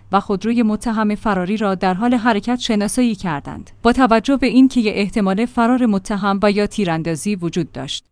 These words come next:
کارآگاهان چگونگی عملیات دستگیری را به گونه‌ای طراحی کردند که خودروی مذکور را از چند سو به محاصره درآورند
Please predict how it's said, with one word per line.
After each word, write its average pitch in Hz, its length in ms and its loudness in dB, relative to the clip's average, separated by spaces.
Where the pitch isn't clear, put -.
کارآگاهان 233 600 2
چگونگی 226 560 -2
عملیات 190 580 -4
دستگیری 202 580 -4
را 175 160 -6
به 220 140 -2
گونه‌ای 233 340 0
طراحی 233 460 -2
کردند 196 480 -2
که - 140 -10
خودروی 190 420 -6
مذکور 180 400 -4
را 214 160 -4
از 220 220 -2
چند 208 260 -4
سو 277 200 -4
به 240 120 0
محاصره 254 520 0
درآورند 180 640 -4